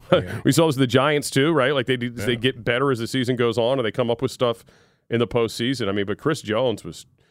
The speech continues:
Speaker 2: had zero sacks in the previous three games against Joe Burrow, was, you know, two sacks yesterday. He was great.
Speaker 1: And he had attitude. I just loved it. One of the most hated rivalries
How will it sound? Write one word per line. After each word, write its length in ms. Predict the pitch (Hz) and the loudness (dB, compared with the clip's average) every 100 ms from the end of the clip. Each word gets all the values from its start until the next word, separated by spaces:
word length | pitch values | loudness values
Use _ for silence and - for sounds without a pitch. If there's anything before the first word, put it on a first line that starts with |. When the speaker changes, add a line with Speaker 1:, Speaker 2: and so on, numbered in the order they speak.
| _ - | _ -4
Speaker 2:
had 140 | 117 | -2
zero 260 | 113 147 131 | 2 2 2
sacks 340 | - 127 - | 2 0 0
in 60 | 117 | -2
the 40 | |
previous 340 | - 123 120 - | 0 0 0 -2
three 220 | 120 110 | -2 0
games 260 | 110 113 | 0 0
against 240 | 107 107 98 | 0 -2 0
Joe 160 | 110 | -2
Burrow, 320 | 104 107 110 101 | 0 0 0 -2
was, 240 | 87 - - 107 | -6 -12 -16 -8
you 80 | |
know, 80 | 98 | -8
two 200 | 80 120 | -4 -6
sacks 340 | - 110 101 101 | -2 -2 -2 -2
yesterday. 480 | 98 98 - 98 | -2 -2 -2 -4
He 80 | 101 | -4
was 100 | 90 | -6
great. 300 | - 82 76 _ _ _ _ _ _ _ - | -8 -6 -8 _ _ _ _ _ _ _ -6
Speaker 1:
And 80 | 160 | -2
he 60 | 180 | 0
had 140 | 160 | 4
attitude. 540 | 147 147 110 - 117 131 | 4 2 -2 -6 -4 2
I 140 | 151 | 2
just 260 | 180 202 180 | 2 -8 -2
loved 500 | 170 165 165 147 _ _ _ _ _ _ 147 | 2 4 2 0 _ _ _ _ _ _ -4
it. 140 | 151 - - 151 _ _ - | -4 -8 -20 -20 _ _ -6
One 200 | 151 220 | -2 0
of 40 | |
the 80 | 196 | 0
most 240 | 175 151 - | 0 -2 0
hated 280 | 185 180 | -2 -2
rivalries 760 | 135 143 151 139 131 120 110 | 2 4 4 2 -2 -2 -4